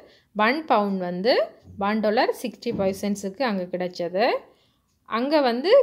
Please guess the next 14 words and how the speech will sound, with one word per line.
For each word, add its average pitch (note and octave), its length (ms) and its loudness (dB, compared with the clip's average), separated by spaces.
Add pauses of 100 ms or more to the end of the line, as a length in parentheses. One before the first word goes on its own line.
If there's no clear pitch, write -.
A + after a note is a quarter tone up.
கேஷ், A#3+ 500 2
டெபிட், G#3+ 360 -4
கிரெடிட் A3 360 -2
கார்டெல்லாம் G3+ 540 -2
அக்செப்ட் G3+ 440 -4
பண்ணுவினோம். F#3+ 540 -4 (280)
அப்படியே C#4+ 500 -2
இங்கால A3+ 440 0
வந்தா F3+ 420 0 (1400)
இங்க A#3 240 0
தான் D4+ 260 0
டிக்கெட் G#3 320 -4
எடுக்கிற F#3 380 -4
இடம். G3 320 -2